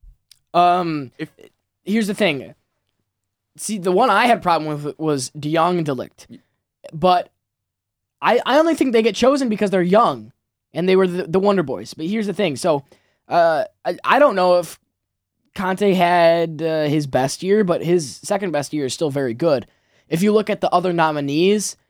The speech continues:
Speaker 1: I don't think there's a player you can put in there over Conte.
Speaker 2: The other nominees, I have to pull up the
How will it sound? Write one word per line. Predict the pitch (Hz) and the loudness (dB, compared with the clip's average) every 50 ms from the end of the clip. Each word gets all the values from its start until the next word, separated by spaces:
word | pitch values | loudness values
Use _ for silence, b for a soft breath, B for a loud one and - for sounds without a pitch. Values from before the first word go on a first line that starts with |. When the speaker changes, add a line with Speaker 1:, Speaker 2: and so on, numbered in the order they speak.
| _ _ _ - | _ _ _ -4
Speaker 1:
I | 151 156 | -4 -2
don't | 151 151 170 175 175 147 | 0 2 0 0 0 -2
think | 180 196 190 175 | -2 -2 -2 0
there's | 170 185 175 165 | 0 0 0 0
a | 165 147 | -2 -4
player | 139 - - 160 160 160 165 | -4 -6 -4 -2 0 2 2
you | 160 160 156 | 0 0 -2
can | - 160 147 | -6 -6 -6
put | - - 175 147 - | -6 -4 -6 -4 -4
in | - 156 160 165 | -2 -2 -2 0
there | 160 156 151 143 - - _ _ - | 0 2 0 0 0 -2 _ _ 0
over | 151 156 156 143 147 139 - | 2 2 2 0 -2 -6 -10
Conte. | - - 135 120 117 113 - 98 - 117 - _ _ _ _ _ _ _ _ _ _ _ _ _ _ _ _ | -10 -12 -10 -10 -12 -12 -14 -16 -16 -18 -20 _ _ _ _ _ _ _ _ _ _ _ _ _ _ _ _
Speaker 2:
The | 104 104 98 | _ -14 -12
other | 98 101 101 101 | -12 -10 -10 -10
nominees, | 98 98 95 98 98 95 95 95 95 95 95 - - | -10 -10 -12 -12 -14 -16 -16 -18 -18 -20 -20 -20 -20
I | 90 95 95 _ _ _ _ _ | -20 -20 -20 _ _ _ _ _
have | _ _ _ | _ _ _
to | _ _ _ _ _ | _ _ _ _ _
pull | - - - - - | -20 -20 -20 -20 -20
up | - _ _ | -20 _ _
the | - - - - - | -20 -20 -20 -20 -20